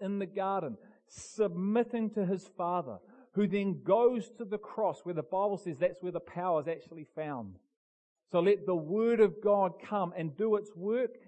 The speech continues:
and there will be power be formed in you. And then he rises again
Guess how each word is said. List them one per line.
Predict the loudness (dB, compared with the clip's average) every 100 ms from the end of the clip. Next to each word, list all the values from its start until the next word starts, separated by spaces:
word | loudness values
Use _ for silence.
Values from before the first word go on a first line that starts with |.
| -8
and | -4 -2
there |
will | 0 0
be | -2
power | -10 -8 -4 2 4 2
be | 0 -10 -6
formed | -2 0 0 -4 -8 _
in | -6 -2 -2 -2 -8
you. | -12 -8 -6 -8 -8 -12 -16 _ _ _ _ _ -2
And | 0 0 4
then | 4 4 2
he | 2 0
rises | 0 0 4 2 0 -6
again | -6 -4 -6 -6